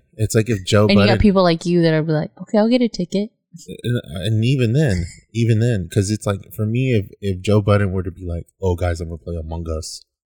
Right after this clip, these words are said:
Speaker 1: me, Rory, Parks, and Mal, and then we're gonna,"
Speaker 2: You'd
Speaker 1: like,
Speaker 2: watch that.
Speaker 1: I'd watch it
Speaker 2: I
Speaker 1: for
Speaker 2: know.
Speaker 1: the content, but at the same time, it's like,
Speaker 2: He has
Speaker 1: if
Speaker 2: an
Speaker 1: they,
Speaker 2: audience.
Speaker 1: they go, "Oh, well, we're gonna try this out. We, we don't know if it's gonna succeed or not." Like, bro,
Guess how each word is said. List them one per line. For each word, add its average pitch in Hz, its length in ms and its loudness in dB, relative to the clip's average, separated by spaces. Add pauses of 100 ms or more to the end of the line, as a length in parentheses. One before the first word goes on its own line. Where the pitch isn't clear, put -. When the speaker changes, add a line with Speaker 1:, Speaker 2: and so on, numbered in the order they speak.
(300)
Speaker 1:
me, 90 240 2
Rory, 85 300 -2
Parks, - 380 -10
and 80 100 -4
Mal, 78 360 -8
and 82 140 -6
then 80 120 -6
we're 80 100 -10
gonna," 82 240 -8
Speaker 2:
You'd 269 160 4
Speaker 1:
like, 196 80 2
Speaker 2:
watch 170 320 2
that. 165 340 0
Speaker 1:
I'd 110 180 2
watch 110 360 0
it 95 120 2
Speaker 2:
I 180 100 4
Speaker 1:
for 180 60 4
Speaker 2:
know. 165 300 4
Speaker 1:
the - 60 -20
content, 98 500 -2
but 90 120 0
at 90 100 2
the 98 80 -6
same 95 240 -2
time, 98 300 -2
it's 85 120 -6
like, 90 280 -4 (240)
Speaker 2:
He 214 220 4
has 202 120 4
Speaker 1:
if 185 60 0
Speaker 2:
an 170 80 0
Speaker 1:
they, - 80 6
Speaker 2:
audience. 180 440 -6
Speaker 1:
they 110 140 2
go, 98 320 0 (460)
"Oh, 131 260 2
well, 113 220 2
we're 120 160 0
gonna 127 180 -2
try 117 240 -4
this 113 220 -4 (100)
out. 113 300 -2
We, 107 240 -6
we 110 160 -4
don't 123 200 2
know 113 180 2
if 107 100 0
it's 101 120 -6
gonna 107 220 -4
succeed 110 480 -4
or 110 80 2
not." 101 180 -4
Like, 123 160 -6
bro, 151 280 0